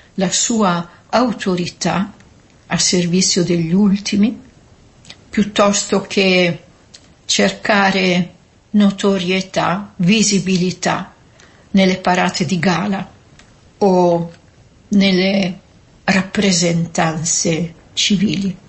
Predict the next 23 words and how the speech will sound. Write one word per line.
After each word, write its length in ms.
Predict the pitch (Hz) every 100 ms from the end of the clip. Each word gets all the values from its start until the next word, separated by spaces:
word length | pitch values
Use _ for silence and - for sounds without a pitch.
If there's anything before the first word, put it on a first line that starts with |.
| - - - - - - -
Don 220 | - 190
Albino 720 | 190 180 185 190 180 175 - - - - - - _
prese 300 | - 202 196
sempre 380 | 175 214 202 208
le 120 | 190
distanze 680 | 175 185 - 180 175 165 -
da 140 | 165 -
queste 380 | - - -
cose. 380 | - 165 175 - - - - - - - - _ - - - - - - - - - -
Da 120 | 196
patriarca 720 | 196 - 196 196 208 214 202
visse 640 | 170 190 - - 180 175 185
molto 480 | 202 226 190 -
da 120 | 175 185
vicino 680 | 170 - 202 202 190 170 - - - - -
anche 460 | 190 190 185 -
i 120 | 180
momenti 760 | 180 185 185 185 185 - 196 180
agitati 760 | 175 165 175 202 180 180 -
del 180 | 175 170
mondo 280 | 170 170 170
del 180 | 170 165
lavoro. 480 | 165 170 165 165